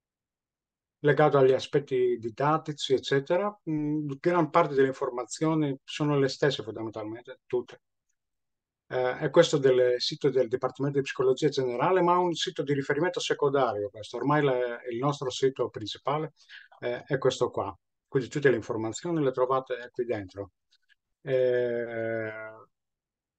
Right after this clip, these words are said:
oltre questo, abbiamo anche un sito Facebook che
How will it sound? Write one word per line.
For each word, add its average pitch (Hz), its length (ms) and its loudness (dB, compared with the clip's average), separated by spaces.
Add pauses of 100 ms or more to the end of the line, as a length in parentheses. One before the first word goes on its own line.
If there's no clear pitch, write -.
(600)
oltre 175 800 6
questo, 185 720 0 (880)
abbiamo 190 420 2
anche 196 240 6
un 170 160 4
sito 185 380 4
Facebook 143 720 2 (760)
che 127 1160 2